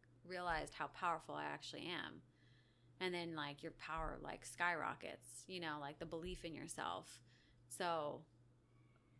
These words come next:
these lessons come to us to show you the exact opposite. You know, if you're, if you want, if you wanna take, if you wanna take that, some people don't,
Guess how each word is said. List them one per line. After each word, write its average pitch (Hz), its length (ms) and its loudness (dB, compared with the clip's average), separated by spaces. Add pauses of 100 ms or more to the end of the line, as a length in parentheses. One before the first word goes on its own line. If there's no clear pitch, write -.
(120)
these 208 240 -2
lessons 190 380 2
come 202 220 -4
to 196 100 -4
us 151 240 0
to 170 120 -6 (440)
show - 240 -4
you 165 200 -4
the 151 120 -4
exact 147 400 -4
opposite. - 640 -2 (140)
You 170 140 -6
know, 147 240 -4
if 165 120 -8
you're, 180 140 -2
if 180 180 -6
you 190 120 -4
want, 180 340 0
if - 160 -10
you 202 80 -2
wanna 180 240 -2
take, 185 300 -4 (340)
if 170 140 -10
you 196 60 -4
wanna 175 160 0
take 214 280 -2
that, - 240 4
some 190 140 -6
people 190 240 -4
don't, 170 400 0